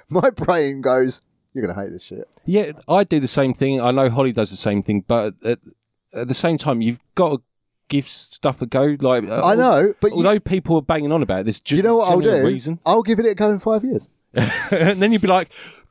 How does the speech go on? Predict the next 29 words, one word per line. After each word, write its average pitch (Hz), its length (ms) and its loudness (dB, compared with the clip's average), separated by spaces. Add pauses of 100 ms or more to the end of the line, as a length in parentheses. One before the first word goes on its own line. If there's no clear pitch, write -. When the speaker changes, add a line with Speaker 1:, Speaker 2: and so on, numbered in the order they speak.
Speaker 2:
"Last 240 300 -2
of - 80 -2
Us 214 140 2
was 208 80 4
brilliant. 262 480 4
Speaker 1:
Yep. 151 100 4
Speaker 2:
This 254 140 0
bit, 214 180 -2
this 226 120 0
bit." 190 100 -6
And 185 100 2
everyone's 190 220 2
Speaker 1:
Why 180 80 -2
do 285 80 0
you 262 40 2
Speaker 2:
like, 226 40 4
Speaker 1:
think - 0 -
I've 247 100 4
been 214 60 0
raving 226 260 2
about 208 120 0
Yellowstone? 143 640 -2
Speaker 2:
<laughs> - 40 -10 (460)
Yeah. 147 960 -2 (140)
Speaker 1:
It's - 80 -8
a 214 40 -4
six-year-old 226 560 0
show. 196 240 2 (220)
<laughs> - 580 -6